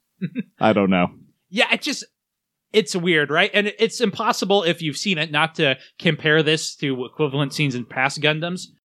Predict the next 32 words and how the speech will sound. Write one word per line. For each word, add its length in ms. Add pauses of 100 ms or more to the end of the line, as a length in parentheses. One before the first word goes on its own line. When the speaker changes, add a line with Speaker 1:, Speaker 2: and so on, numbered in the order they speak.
(160)
Speaker 1:
like, 160
especially 500
Camille 460
and 120
Four 520
from 420
Zeta 320
Gundam. 440 (360)
And, 240 (380)
like, 180
Four's, 500
like, 220
a 80
bit 160
of 80
a 80
manic 300
pixie 260
dream 260
girl, 280
but 160
she's, 160
like, 160 (240)
completely 480
capable. 580 (200)
And 180
that 220
relationship 600
is 100
very 300
much 200
like, 160